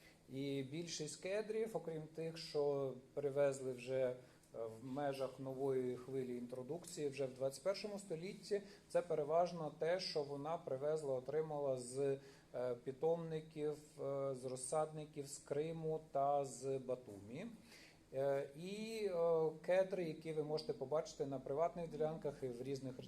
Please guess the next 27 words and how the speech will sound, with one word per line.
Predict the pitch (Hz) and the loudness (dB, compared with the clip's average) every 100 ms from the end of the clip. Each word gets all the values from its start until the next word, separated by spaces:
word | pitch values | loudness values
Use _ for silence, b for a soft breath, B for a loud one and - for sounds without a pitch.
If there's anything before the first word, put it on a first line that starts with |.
| - | -6
частинах | 139 - 135 127 123 | -6 -2 -2 -2 -6
міста, | 151 180 214 214 196 190 190 B B 139 | -6 -4 -4 2 4 4 2 B B -2
е, | |
вони | 123 135 180 | 0 2 0
переважно, | 180 143 135 160 170 170 147 139 | 2 2 6 6 6 4 2 4
е, | 127 127 127 120 120 - | 4 2 -2 -8 -8 -4
походять | 131 170 165 151 | 0 2 4 2
з | 131 | 0
одного | 127 147 143 | -2 0 2
маточника | 139 143 143 143 139 135 | 4 2 2 -4 -8 -4
в | 127 | -4
ботанічному | 123 123 127 123 127 120 | -4 -6 -8 -8 -6 -6
саду. | 117 - - - B B B B | -6 -10 -12 -18 B B B B
Е, | - | -6
те | 127 214 | 0 2
ж | 220 | 4
саме | 190 196 190 | 2 4 0
стосується, | 185 156 - 190 196 156 | -2 -6 0 0 2 0
наприклад, | 143 156 165 156 147 | 0 0 2 0 2
павловні, | 143 135 127 120 117 165 202 208 | 0 2 0 -2 -4 -6 -4 0
бо | 151 | -2
павловня | 151 143 147 175 185 175 | 0 -2 2 0 0 -2
також | 151 147 160 - | 0 0 0 -6
нещодавно | 139 - 135 143 147 139 | -10 -6 2 4 4 0
стала | 135 139 143 135 | 0 4 6 4
дуже | 123 131 - | 0 -6 -6
популярною, | 127 117 120 113 107 113 139 170 202 | -6 -8 -4 -2 -2 -2 -4 -4 -4